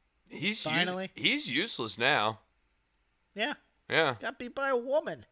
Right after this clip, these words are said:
Speaker 2: And I hate to say that in a sexist way, but, you know.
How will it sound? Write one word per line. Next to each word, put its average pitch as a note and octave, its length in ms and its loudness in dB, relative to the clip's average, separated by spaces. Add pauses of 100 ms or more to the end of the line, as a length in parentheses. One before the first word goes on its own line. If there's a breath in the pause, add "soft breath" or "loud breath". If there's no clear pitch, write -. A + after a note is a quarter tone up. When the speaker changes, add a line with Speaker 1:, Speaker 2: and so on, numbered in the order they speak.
(260)
Speaker 2:
And F#3 100 -4
I F#3+ 60 4
hate A#3+ 160 4
to A#3+ 80 -6
say B3+ 140 4
that B3+ 160 6
in A#3+ 60 -4
a A#3 40 0
sexist - 560 0
way, F3+ 240 0
but, A3 260 -4 (480)
you F#4 80 -18
know. E3+ 300 -10